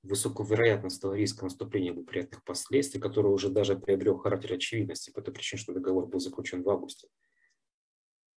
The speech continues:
в данной ситуации у нас контрагент принял на себя риск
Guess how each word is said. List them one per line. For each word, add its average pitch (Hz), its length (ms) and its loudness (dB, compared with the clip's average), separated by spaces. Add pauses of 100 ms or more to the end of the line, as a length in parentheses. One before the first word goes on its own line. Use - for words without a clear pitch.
(680)
в 95 40 -10
данной 98 240 2
ситуации 135 440 2
у 101 160 -8
нас 101 360 -2 (400)
контрагент 101 640 2
принял 98 360 -2
на 87 100 -6
себя 87 460 -2
риск 95 460 -2